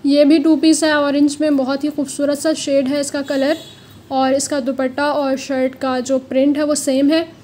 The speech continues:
शर्ट एंड दुपट्टा है ये भी और बॉर्डर दिया हुआ है साथ में दुपट्टे पर भी और शर्ट पर भी। शर्ट से आप बॉर्डर आपको अगर सही लगे तो आप, अ, इसको स्लीव्स पर भी अटैच करवा सकते हैं, कोई तो नेक पर भी अटैच कर सकते हैं और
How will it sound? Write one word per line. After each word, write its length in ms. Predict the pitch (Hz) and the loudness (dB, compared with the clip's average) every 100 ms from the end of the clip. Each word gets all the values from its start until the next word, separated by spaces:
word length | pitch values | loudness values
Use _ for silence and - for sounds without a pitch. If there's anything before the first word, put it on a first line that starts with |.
| - - | -20 -20
शर्ट 260 | - 285 277 | -6 -2 0
एंड 140 | 294 | 0
दुपट्टा 320 | 285 240 240 277 | 0 -2 -2 0
है 220 | 302 302 | 2 2
ये 140 | 294 | 2
भी 180 | 285 311 | 2 0
और 180 | 294 262 | 0 -6
बॉर्डर 320 | 240 240 254 | -4 -4 -2
दिया 240 | 254 277 | -2 0
हुआ 80 | 285 | 0
है 60 | 285 | -2
साथ 240 | 285 269 262 | -2 -4 -4
में 100 | 277 | -4
दुपट्टे 380 | 262 240 233 285 | -4 -6 -4 -2
पर 180 | 302 | -2
भी 140 | 277 320 | 0 0
और 120 | 294 | 0
शर्ट 260 | 277 269 247 | -2 -6 -4
पर 180 | 240 | -8
भी। 140 | 226 240 285 - | -8 -10 -14 -10
शर्ट 320 | 277 262 269 | -4 -4 -2
से 100 | 294 | -4
आप 240 | 277 262 - | -4 -6 -8
बॉर्डर 260 | 262 247 262 | -4 -4 -2
आपको 640 | 269 254 - 277 269 269 - - - - | -4 -6 -4 0 0 0 -8 -20 -20 -10
अगर 340 | 269 254 262 | -4 0 0
सही 300 | 262 277 262 | 0 -2 0
लगे 220 | 285 269 262 | 0 0 -2
तो 100 | 269 | -2
आप, 200 | 254 - - - - 359 339 | -4 -8 -20 -20 -20 -16 -10
अ, 160 | 254 247 | -8 -8
इसको 220 | 262 269 | -6 -4
स्लीव्स 340 | 269 269 269 | 0 0 0
पर 160 | - 294 | 0 0
भी 100 | 285 | 0
अटैच 300 | 285 277 262 | 0 -2 -4
करवा 240 | 277 262 | -4 -2
सकते 300 | 254 269 - | -4 -6 -4
हैं, 320 | 269 262 262 262 - - - | -2 -2 -4 -6 -18 -20 -4
कोई 200 | 269 254 | 0 0
तो 120 | 262 | 2
नेक 280 | 269 247 247 - | 0 0 -2 -4
पर 100 | 285 | -2
भी 200 | 247 302 | 0 0
अटैच 300 | 294 277 269 | 2 -2 -2
कर 160 | 277 | -2
सकते 340 | 254 277 269 269 | -2 -6 -4 -2
हैं 160 | 262 | 0
और 340 | 262 254 240 | 0 -2 -4